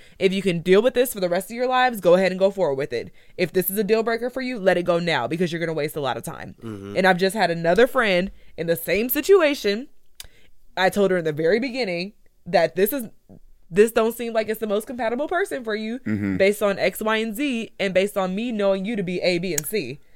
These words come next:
Speaker 1: And then, I mean, they were in couples therapy, like, all kinds of stuff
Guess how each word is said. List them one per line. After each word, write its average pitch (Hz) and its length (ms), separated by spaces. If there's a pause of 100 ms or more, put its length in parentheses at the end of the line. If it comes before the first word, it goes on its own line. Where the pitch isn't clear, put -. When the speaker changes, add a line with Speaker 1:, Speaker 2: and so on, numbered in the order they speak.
(420)
Speaker 1:
And 202 280
then, 185 540 (400)
I 208 100
mean, 208 220
they 190 120
were 175 180
in 143 140
couples 311 420
therapy, 285 500
like, 185 220 (100)
all 277 240
kinds 247 320
of 180 80
stuff 131 380